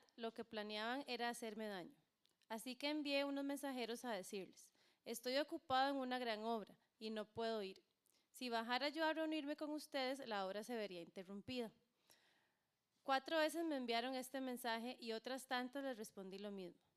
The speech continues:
La quinta vez, Sanbalat me envió por medio de uno de sus siervos el mismo mensaje en una carta abierta, que a la letra decía: "Corre el rumor entre la gente, y Gesén lo asegura,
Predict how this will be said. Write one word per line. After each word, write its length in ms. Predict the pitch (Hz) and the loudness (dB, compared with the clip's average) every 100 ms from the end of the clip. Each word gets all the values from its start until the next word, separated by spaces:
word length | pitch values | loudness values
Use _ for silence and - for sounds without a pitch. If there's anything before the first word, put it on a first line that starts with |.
| _ - | _ -8
La 160 | 226 226 | -4 -2
quinta 400 | 247 262 311 311 | -2 -4 0 2
vez, 200 | 277 285 | 2 0
Sanbalat 440 | 285 269 226 208 | -2 0 2 0
me 140 | 233 | 0
envió 260 | 247 233 226 | 0 0 0
por 140 | 247 | -2
medio 300 | 240 226 226 | -2 -2 0
de 100 | 240 | 0
uno 240 | 226 214 214 | 0 -2 -4
de 60 | |
sus 180 | 226 190 | -4 -8
siervos 520 | - 214 208 202 233 - - - - | -4 -2 -2 -6 -12 -14 -20 -16 -4
el 160 | 233 | -2
mismo 380 | 240 254 269 302 | 2 2 4 2
mensaje 540 | 294 254 254 240 254 | 2 0 2 2 2
en 80 | 262 | 0
una 200 | 233 226 | -2 -2
carta 380 | 226 220 214 214 | -2 -6 -4 -4
abierta, 420 | 190 190 - - - _ _ - | -2 -4 -6 -16 -20 _ _ -8
que 140 | 240 | 0
a 100 | 220 | 0
la 120 | 214 | 2
letra 360 | 208 202 - 247 | -2 -2 -2 -2
decía: 380 | 214 - 208 170 _ _ _ _ _ _ _ _ _ _ _ _ _ _ _ - _ - | -2 -6 -10 -10 _ _ _ _ _ _ _ _ _ _ _ _ _ _ _ -20 _ -2
"Corre 280 | 277 277 339 | 0 4 2
el 80 | |
rumor 300 | 330 285 262 | 2 2 2
entre 260 | 277 294 294 | 0 0 -2
la 120 | 240 | -2
gente, 560 | 214 240 247 247 269 269 _ _ | -4 -4 -4 -4 -4 -4 _ _
y 160 | 220 214 | -12 -6
Gesén 560 | 214 196 226 226 247 - _ _ _ | -6 -4 -4 -2 -4 -10 _ _ _
lo 140 | - 247 | 0 0
asegura, 600 | 247 226 190 208 220 | 0 -4 -4 -2 -2